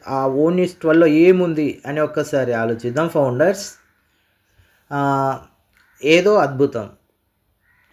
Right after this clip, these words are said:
కనెక్ట్ అవుతోంది చూడండి, ఏదో వండర్ అనేది మన కోసం కనెక్ట్ అవ్వబోతుంది అన్నట్లు, అంటే రాబోయే,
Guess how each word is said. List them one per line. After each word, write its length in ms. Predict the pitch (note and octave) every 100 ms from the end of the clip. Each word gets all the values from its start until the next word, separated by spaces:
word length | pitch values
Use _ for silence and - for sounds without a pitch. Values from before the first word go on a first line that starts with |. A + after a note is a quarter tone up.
| D3+
కనెక్ట్ 320 | D3+ F3 E3
అవుతోంది 720 | A#2+ A#2+ A#2 A2 A2 A2 - _ _ _ -
చూడండి, 380 | C3+ A2 F#2+ -
ఏదో 300 | - C3+ C#3
వండర్ 260 | B2+ C#3 D3+
అనేది 380 | D3 D3 D3 F3+
మన 200 | D3+ C#3+
కోసం 420 | C#3+ E3+ E3+ A3+
కనెక్ట్ 360 | A3+ E3+ F3 D#3
అవ్వబోతుంది 640 | D#3+ E3+ E3+ D#3+ C#3+ D#3+
అన్నట్లు, 520 | F3 D#3+ D#3 D3 D#3+
అంటే 520 | A#2+ C#3+ E3 C#3+ D3+
రాబోయే, 680 | D3+ C#3 C#3+ D3+ D#3+ D#3 D3+